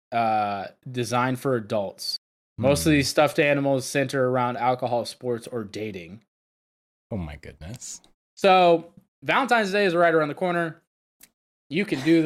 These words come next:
Speaker 1: the,
Speaker 2: <laughs>
Speaker 1: with that info what you want. Um, but the thing,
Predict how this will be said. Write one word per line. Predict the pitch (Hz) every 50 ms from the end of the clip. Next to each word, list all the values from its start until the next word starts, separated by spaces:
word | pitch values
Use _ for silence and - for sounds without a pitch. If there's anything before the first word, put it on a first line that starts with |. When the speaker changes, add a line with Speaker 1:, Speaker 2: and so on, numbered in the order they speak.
| 151 151
Speaker 1:
the, | 143
Speaker 2:
<laughs> | 139 131 196 -
Speaker 1:
with | 143 135 -
that | 156 160 156 156
info | 156 151 147 - 156 147 143 135
what | 143 151 151 - - 135
you | 123
want. | 120 131 147 151 143 139 139 - - _ _ _ _ _ _ _ _ _ _ _
Um, | - 135 143 139 135 131 123 117 113 107 110 104 104 _ _ _ _ _ _ _ _ _ - -
but | - 165 165 156 151 151
the | 143 147 135
thing, | - 175 185 185 180 175 156 147